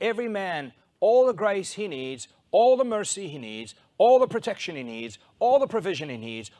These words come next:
all the love he ge-, needs, and all the care man needs. And the moment God doesn't do that, you will find in, in the newspapers, "Where was God?"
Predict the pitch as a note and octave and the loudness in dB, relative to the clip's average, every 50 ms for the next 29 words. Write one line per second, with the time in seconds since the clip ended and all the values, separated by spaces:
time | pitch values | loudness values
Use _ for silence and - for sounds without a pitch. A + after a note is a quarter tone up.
0 | _ _ - B3+ C#4 D4 C#4 C4 G#3+ G3 G3+ G3+ G3 E3+ D#3+ D#3 B2+ C3+ B2+ B2+ | _ _ 4 4 6 6 4 2 2 2 0 0 0 -2 -6 -8 -10 -8 -8 -10
1 | B2 - C3+ C#3 D#3 - C#3+ C#3+ C#3+ C3+ C3+ A#2+ - - _ _ _ _ - D3+ | -10 -12 -14 -18 -16 -12 -10 -10 -8 -10 -10 -12 -16 -20 _ _ _ _ -8 -8
2 | D#3+ F3+ - - G#3 A3+ A3+ G#3 G3+ - - G3+ G3 F3+ F3+ E3+ E3 D#3+ D#3+ D3+ | -8 -6 -2 0 2 2 2 0 -4 -8 -10 -10 -10 -8 -8 -8 -10 -10 -10 -10
3 | C3 G#2+ E2+ C#2 - - - _ _ _ _ _ _ _ _ _ _ _ _ C#3+ | -12 -14 -16 -18 -20 -20 -20 _ _ _ _ _ _ _ _ _ _ _ _ -10
4 | D3 D3+ D3 D3+ F#3+ A#3+ C4 B3+ C4+ B3+ G#3+ - A#3 A3 G#3 F#3 G#3+ G3+ G#3 - | -8 -8 -4 -2 0 0 0 0 -4 -6 -4 -2 0 0 0 0 -2 -4 -6 -6
5 | F#3+ F3 C3+ A3 A#3+ A#3 A3 F3 C#3 B2 B2 B2 C3 - - C3+ C#3 C3+ C3+ A#2 | -10 -10 -8 -8 -6 -6 -4 -4 -4 -4 -4 -6 -10 -10 -10 -8 -6 -4 -6 -4
6 | - - G3 F3+ D3 A#2+ A2+ A#2 A#2+ - _ _ _ _ _ _ - D3+ F#3 G3+ | -4 -4 -2 -2 -2 -2 -4 -6 -10 -14 _ _ _ _ _ _ -6 -6 -4 -4
7 | G#3 G#3 - _ - E3+ F#3+ G3 F#3+ F#3+ F#3+ F3+ G3+ A#3+ A#3 - - - D3 C3+ | -6 -8 -10 _ -8 -8 -8 -8 -8 -10 -8 -6 -4 -4 -6 -6 -8 -8 -8 -8
8 | B2 - C3+ C3 - - _ _ _ - C3 D#3+ E3+ D#3+ D#3 D3+ C3 A2 B2+ B2+ | -8 -8 -10 -10 -12 -14 _ _ _ -2 0 0 0 0 -2 -4 -6 -6 -6 -6
9 | G#2 F2 F2+ - | -8 -8 -10 -14